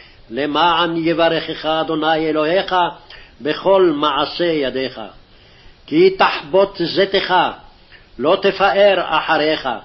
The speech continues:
לגר, ליתום ולאלמנה יהיה. כי תקצור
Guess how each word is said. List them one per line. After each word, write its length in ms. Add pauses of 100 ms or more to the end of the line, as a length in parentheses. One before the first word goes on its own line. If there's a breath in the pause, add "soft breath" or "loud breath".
(520 soft breath)
לגר, 680
ליתום 880
ולאלמנה 760
יהיה. 420 (1000 soft breath)
כי 140
תקצור 500